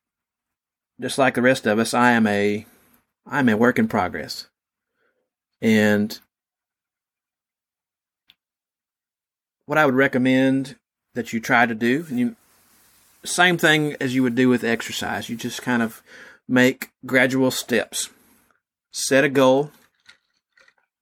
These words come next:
Try to get a little bit of water there. And try to progress the best that you can towards that goal.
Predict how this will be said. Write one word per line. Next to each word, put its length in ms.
Try 120
to 40
get 60
a 40
little 60
bit 120
of 80
water 200
there. 220
And 560
try 180
to 80
progress 440
the 100
best 180
that 140
you 60
can 240
towards 260
that 160
goal. 260